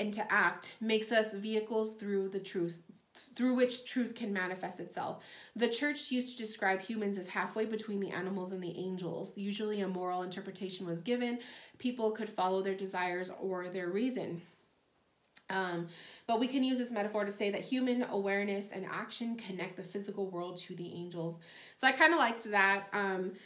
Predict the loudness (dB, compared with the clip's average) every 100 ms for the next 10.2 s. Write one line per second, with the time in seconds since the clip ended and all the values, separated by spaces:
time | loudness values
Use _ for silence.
0 | -10 -6 2 2 4 2 2 2 2 4
1 | 4 4 4 4 4 4 6 6 4 0
2 | -2 -2 -4 -6 -4 -2 0 2 2 0
3 | -6 -12 -16 -10 -4 4 4 4 -2 -2
4 | -2 0 0 -2 2 4 4 2 -2 -2
5 | 0 -2 0 0 0 -2 -6 -4 -2 -2
6 | -2 -2 -2 -2 -4 -4 -4 -2 0 4
7 | 4 4 2 0 -8 -14 -14 -14 2 8
8 | 10 10 8 6 6 6 4 4 4 6
9 | 4 2 0 0 2 6 6 4 0 0
10 | 0 -2